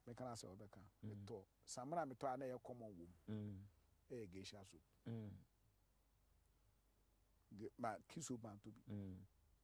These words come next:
Speaker 1: Geisha soap, Lux, ne Premier, ne ho ahwan. Metɔ saa soap no saa bag ma. Mekɔ da mekɔ adwuma baabi a sika bi a menya bi a,
Speaker 2: Mm.
Speaker 1: that time wura A-Life a.
Speaker 2: Mm-hmm.
Speaker 1: Woyɛ sika akɔtumi tɔ nneɛma.
Speaker 2: Mm, mm.
Speaker 1: Nti mewura,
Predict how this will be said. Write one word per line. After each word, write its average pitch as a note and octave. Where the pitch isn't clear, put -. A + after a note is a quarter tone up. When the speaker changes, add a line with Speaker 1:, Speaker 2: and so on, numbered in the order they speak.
Speaker 1:
Geisha B2
soap, G#2+
Lux, B2+
ne A#2+
Premier, B2+
ne B2
ho A#2+
ahwan. A2
Metɔ A2+
saa C3
soap C#3+
no C3
saa B2+
bag C#3
ma. G#2+
Mekɔ A#2+
da E3
mekɔ D3+
adwuma C3+
baabi C3+
a B2
sika D#3+
bi E3+
a D3
menya B2
bi A#2
a, A2
Speaker 2:
Mm. A2
Speaker 1:
that G#2+
time D#3
wura C#3
A-Life A2+
a. -
Speaker 2:
Mm-hmm. G2
Speaker 1:
Woyɛ C3
sika B2+
akɔtumi A#2
tɔ A2
nneɛma. G#2+
Speaker 2:
Mm, G2+
mm. F#2+
Speaker 1:
Nti A#2
mewura, A#2